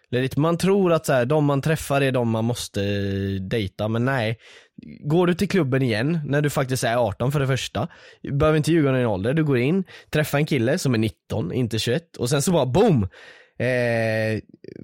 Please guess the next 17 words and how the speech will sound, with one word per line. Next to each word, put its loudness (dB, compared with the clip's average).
välkommen 2
till, 2
eh, 4
mig, 2
jag 4
är 2
ba-, 0
har 2
bara 2
green 0
flags, -4
let's 0
go! 2
<laughs> -20
Nej, 0
men 4
legit, 0